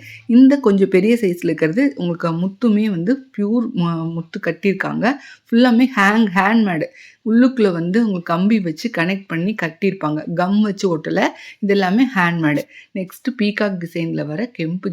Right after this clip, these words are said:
ஜிமிக்கி பார்த்துட்டு இருக்கோம். இதுவுமே ஃபுல் ரூபி, ruby with white-னு ரெண்டு கலர் அவைலபிளா இருக்கு. ரேட் எல்லாமே சைடுல நோட் பண்ணியிருக்கேன். இது எல்லாமே ஸ்க்ரூ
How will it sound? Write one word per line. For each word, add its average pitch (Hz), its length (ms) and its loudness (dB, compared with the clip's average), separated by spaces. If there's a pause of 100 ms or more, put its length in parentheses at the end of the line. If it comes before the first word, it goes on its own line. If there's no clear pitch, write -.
ஜிமிக்கி 165 320 -8
பார்த்துட்டு - 360 -10
இருக்கோம். 190 300 -4 (400)
இதுவுமே 208 280 0 (140)
ஃபுல் 226 260 2 (100)
ரூபி, 180 260 2 (100)
ruby 180 320 -2
with 160 180 -6
white-னு 156 300 -2 (120)
ரெண்டு 170 260 -2
கலர் 160 220 -4
அவைலபிளா 151 400 -6
இருக்கு. 147 280 -6 (380)
ரேட் 269 340 6
எல்லாமே 190 280 -2 (140)
சைடுல 175 300 0
நோட் 165 300 -6
பண்ணியிருக்கேன். 156 440 -2 (260)
இது 190 200 -2
எல்லாமே 202 540 0
ஸ்க்ரூ 185 200 -6